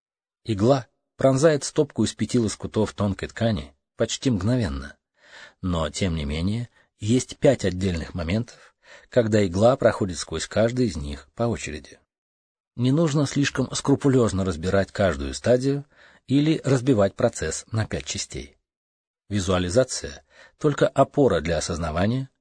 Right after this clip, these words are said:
которая нужна в начале. Следует понять суть практики и применять ее,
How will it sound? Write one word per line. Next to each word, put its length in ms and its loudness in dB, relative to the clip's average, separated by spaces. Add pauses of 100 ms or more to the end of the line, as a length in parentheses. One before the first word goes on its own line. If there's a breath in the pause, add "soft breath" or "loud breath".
(100)
которая 420 0
нужна 460 -2
в 60 -8
начале. 520 -8 (840)
Следует 500 0
понять 340 0
суть 240 -2
практики 580 -6 (140)
и 140 -6
применять 580 -4
ее, 160 -18